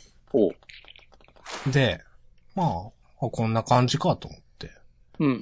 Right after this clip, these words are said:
Speaker 2: まあ、戦闘別につまらんくはないけど、なんか。まあ、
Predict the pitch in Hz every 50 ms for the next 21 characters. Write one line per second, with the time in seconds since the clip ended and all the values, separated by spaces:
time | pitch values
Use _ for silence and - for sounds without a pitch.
0 | - _ _ - 165 156 - 185 208 233 247 - - 262 254 240 202 160 156 165
1 | 160 156 160 - - 175 196 233 277 311 330 320 311 262 - - - 113 98 92
2 | 90 95 101 98 87 80 - 78 78 78 73 76 80 76 73 78 - - - -
3 | - - - - - - - _ _ _ - - - - - - - - - -
4 | - - - - 175 170